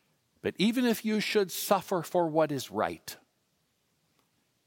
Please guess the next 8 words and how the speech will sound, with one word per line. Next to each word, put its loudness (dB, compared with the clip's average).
you 0
are 6
blessed. -2
Do 4
not 4
fear 4
their 4
threats -4